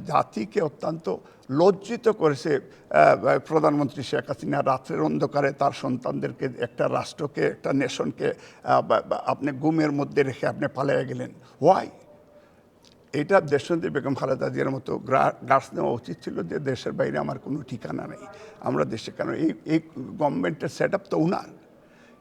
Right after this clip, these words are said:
উনার আর্মির প্রধান উনার আত্মীয় এবং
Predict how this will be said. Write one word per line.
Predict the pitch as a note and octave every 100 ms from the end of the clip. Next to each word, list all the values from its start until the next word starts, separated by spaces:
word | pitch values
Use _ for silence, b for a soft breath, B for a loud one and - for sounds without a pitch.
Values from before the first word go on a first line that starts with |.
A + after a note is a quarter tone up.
| b _
উনার | D3 G#3 G3+ G2 -
আর্মির | - D#3+ G3 G3
প্রধান | F#3 E3+ F#3
উনার | E3+ F#3+ G3
আত্মীয় | C#3+ - - - _ _ b b b -
এবং | C#3+ F3